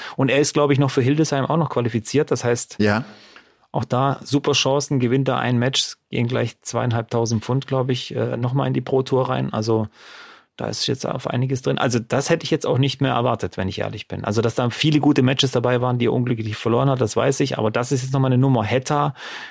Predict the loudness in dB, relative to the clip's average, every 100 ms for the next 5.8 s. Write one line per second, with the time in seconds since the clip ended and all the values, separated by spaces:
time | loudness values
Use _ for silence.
0 | -8 0 2 2 2 2 0 0 2 2
1 | 4 4 4 4 4 2 2 4 4 2
2 | 0 0 -2 0 0 2 2 2 2 2
3 | 0 0 0 0 -2 0 0 2 0 2
4 | 2 4 4 2 2 0 0 -2 -2 0
5 | 0 0 0 0 2 2 0 -4